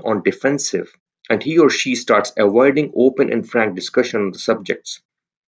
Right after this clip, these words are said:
critical to a happy marriage. Even in our forty-year marriage journey, there were occasions where we had difference of opinions on critical issues.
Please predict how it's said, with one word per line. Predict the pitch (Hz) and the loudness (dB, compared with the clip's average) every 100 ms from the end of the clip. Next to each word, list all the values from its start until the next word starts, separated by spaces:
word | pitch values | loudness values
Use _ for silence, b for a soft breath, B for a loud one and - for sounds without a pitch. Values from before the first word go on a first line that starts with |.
| - | -4
critical | 147 143 - 135 131 | -2 0 4 2 2
to | 98 | -4
a | 104 | -4
happy | - 98 104 | -2 -6 -6
marriage. | 95 95 - - - _ _ _ _ _ _ _ _ _ b b - | -12 -12 -14 -16 -18 _ _ _ _ _ _ _ _ _ b b 2
Even | 220 277 | 4 6
in | 233 | 6
our | 160 135 | 6 2
forty-year | - 135 - 143 131 123 | 2 0 2 2 4 4
marriage | 113 104 120 120 | 4 4 2 2
journey, | 117 120 95 - _ _ _ _ _ _ | 2 2 0 -8 _ _ _ _ _ _
there | - | 4
were | 160 - | 4 4
occasions | - 233 247 123 85 - - _ _ _ _ - | 0 2 2 2 0 -4 -12 _ _ _ _ 0
where | 117 | 0
we | 98 | 2
had | 120 139 - | 0 0 0
difference | 120 156 - | -2 -2 -4
of | 120 | -8
opinions | 120 170 156 90 - | -4 -2 0 -2 -4
on | 117 113 | -6 -2
critical | - 120 127 | -2 0 0
issues. | 120 - 113 - | -2 -4 -8 -10